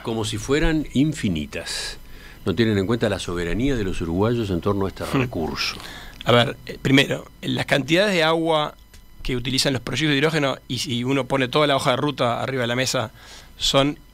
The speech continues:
Speaker 2: ínfimas, y eso, el ministerio tiene un muy buen, una buen, muy buena información comparativa de las actividades, eh, digamos, agropecuarias y ot-, industriales del Uruguay hoy, que ya utilizan agua, eh, y el, la cantidad que usa el hidrógeno, los proyectos de hidrógeno es muy,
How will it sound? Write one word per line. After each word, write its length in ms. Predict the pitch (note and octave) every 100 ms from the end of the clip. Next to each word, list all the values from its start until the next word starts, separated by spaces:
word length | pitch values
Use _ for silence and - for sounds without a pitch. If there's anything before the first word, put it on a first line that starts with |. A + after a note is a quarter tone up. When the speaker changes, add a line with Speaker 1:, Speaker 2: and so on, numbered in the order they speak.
| -
Speaker 2:
ínfimas, 760 | - G#3+ G3+ F#3+ F3 F3 - - - -
y 80 | C#3
eso, 180 | C#3+
el 260 | C3+ C3 A#2+
ministerio 380 | B2 A#2 D#3+ D3+
tiene 160 | C#3+
un 80 | C3+
muy 280 | C#3 D#3 D#3
buen, 400 | D#3 D3+ C#3 B2 - - -
una 100 | C3+ C3
buen, 200 | D3 E3
muy 120 | E3
buena 140 | F3
información 380 | D3+ C3+ B2+ D3+
comparativa 600 | C#3 B2 A#2+ A#2 D#3 D3
de 120 | C3+
las 160 | C3 A#2+
actividades, 640 | A2 B2 C3+ D3+ C#3+ - - - - -
eh, 260 | - B2 A#2+
digamos, 340 | A#2+ A#2+ A2 -
agropecuarias 720 | A#2+ A#2 A2 G#2+ C#3+ D#3+ C3
y 140 | - B2
ot-, 140 | C#3
industriales 500 | B2+ A#2+ C#3 D3+ C#3+
del 140 | B2
Uruguay 380 | B2 B2+ C#3+ D3+ -
hoy, 320 | A3+ D#3+ G3 - - - - -
que 140 | B2
ya 160 | C3+ A3+
utilizan 400 | D3 C#3 C3+ C3+
agua, 380 | C#3 C3 F3+ A3 - - - - - - -
eh, 500 | C#3+ B2+ B2 B2+ - - - -
y 120 | C3
el, 240 | A#2+ B2 C3
la 80 | A#2+
cantidad 260 | A#2 C3
que 60 | D#3
usa 160 | D3+
el 60 | B2+
hidrógeno, 400 | B2 C3 D3 C#3+
los 100 | B2
proyectos 220 | A#2 A2+
de 60 | B2+
hidrógeno 260 | C3+ C#3+ C3+
es 160 | - -
muy, 320 | B2+ C#3 D3+